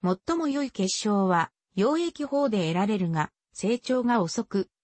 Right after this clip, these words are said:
数ヶ月かかって五から十ミリメートルの結晶ができる程度である。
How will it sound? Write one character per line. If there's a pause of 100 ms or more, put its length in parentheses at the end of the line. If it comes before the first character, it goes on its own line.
数
ヶ
月
か
か
っ
て
五
か
ら
十
ミ
リ
メ
ー
ト
ル
の
結
晶
が
で
き
る (240)
程
度
で
あ
る。